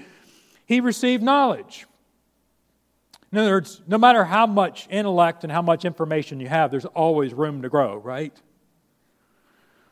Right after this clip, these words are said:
So th-, the point is, in this text,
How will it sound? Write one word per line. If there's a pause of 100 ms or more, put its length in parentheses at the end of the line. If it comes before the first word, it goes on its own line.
(140)
So
th-,
the
point
is, (540)
in
this
text,